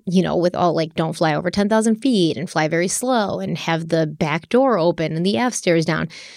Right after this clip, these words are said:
Captain Scott was like, "Um, it's not possible to take off with the back door open and the aft stairs down. It's not possible or safe."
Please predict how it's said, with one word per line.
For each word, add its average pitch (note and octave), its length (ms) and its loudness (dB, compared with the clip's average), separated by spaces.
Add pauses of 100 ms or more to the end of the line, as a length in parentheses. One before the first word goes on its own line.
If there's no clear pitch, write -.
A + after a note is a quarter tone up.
(180)
Captain A#3 400 2
Scott G3 300 0
was E3+ 160 0
like, F3 300 2 (140)
"Um, A3+ 560 2 (260)
it's - 200 -6
not D#4 220 0
possible D3+ 840 0
to F#3 120 2
take E3+ 460 0
off - 560 -8 (180)
with F3 220 2
the F3 100 2
back D#3 240 0
door D#3+ 240 0
open D#3+ 280 0
and E3 120 2
the D#3 80 4
aft D#3 220 0
stairs - 400 -4
down. C#3 300 -2
It's G3+ 180 -2
not C4+ 140 2
possible G#3 600 0
or F3+ 220 2
safe." - 320 -2